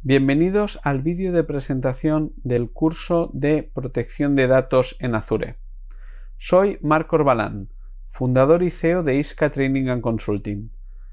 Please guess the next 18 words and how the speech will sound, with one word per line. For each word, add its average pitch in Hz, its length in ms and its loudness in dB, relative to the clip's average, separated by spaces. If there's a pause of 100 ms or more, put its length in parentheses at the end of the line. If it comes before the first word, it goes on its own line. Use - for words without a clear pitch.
(140)
Actualmente 170 840 2
desarrollo 139 600 2
funciones 143 600 0
de 117 140 2
consultor 117 680 0
y 160 60 0
formador 131 640 2
en 123 160 -4
las 117 160 -10
especialidades 117 840 0
de 110 140 0
Azure, 156 500 2 (360)
Microsoft 120 540 0
trescientos 131 200 -2
sesenta 120 320 -2
y - 20 4
cinco, 143 480 2
ciberseguridad, 117 1000 2